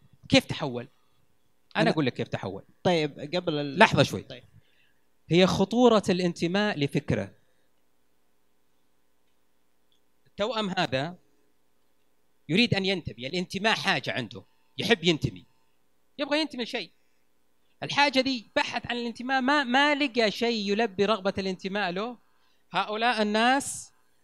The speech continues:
Speaker 1: حسوا إنه هذا الرجل ي-، أو هذا التوأم يريد الانتماء، فغ-، فغرسوا فيه الانتماء لهذا التنظيم الإرهابي. علشان هو يخ-، يثبت لنفسه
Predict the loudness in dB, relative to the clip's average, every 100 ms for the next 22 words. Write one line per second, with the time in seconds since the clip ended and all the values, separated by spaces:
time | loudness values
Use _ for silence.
0 | _ _ -8 0 0 0 -2 2 4 4
1 | 2 2 2 2 2 0 -2 -4 -6 -6
2 | -6 -6 -4 2 2 2 -2 -2 0 -2
3 | 0 0 0 -2 -4 -4 -6 -6 -6 -10
4 | _ -4 0 0 0 -4 -4 -4 -6 -6
5 | -10 -4 0 0 -2 -6 -6 -4 -4 -6
6 | _ -20 -12 0 0 0 -4 -4 -2 -4
7 | -4 -4 -6 -8 -20 _ _ _ _ _
8 | _ _ _ _ _ _ _ _ _ _
9 | _ 0 0 2 2 4 2 2 2 4
10 | 6 4 2 0 0 0 -4 0 2 2
11 | 0 -2 -4 -4